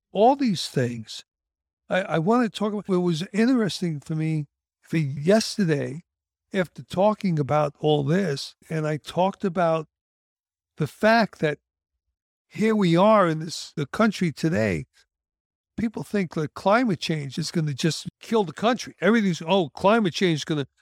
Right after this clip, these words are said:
no, the world's coming to an end." You listen to this Greta Thunberg or somebody from whatever country going there. She's no teenager anymore, by the way.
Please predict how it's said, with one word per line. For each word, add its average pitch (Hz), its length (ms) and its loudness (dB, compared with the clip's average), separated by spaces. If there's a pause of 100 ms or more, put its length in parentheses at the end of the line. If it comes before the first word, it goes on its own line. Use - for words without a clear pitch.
(140)
no, 180 120 4
the 165 100 0
world's 240 320 4
coming 226 240 0
to 175 180 0
an 170 80 2
end." 247 260 2 (380)
You 170 120 2
listen 202 260 2
to 180 60 4
this 143 140 2
Greta 160 400 4 (480)
Thunberg 151 600 0
or 143 40 -6
somebody 147 600 2
from 131 420 -4 (440)
whatever 175 380 4
country 135 560 -4 (960)
going 165 240 2
there. 165 100 0
She's - 220 -4
no 190 100 2
teenager 151 640 0
anymore, 127 320 -2
by 131 160 0
the 131 120 -8
way. 127 300 -2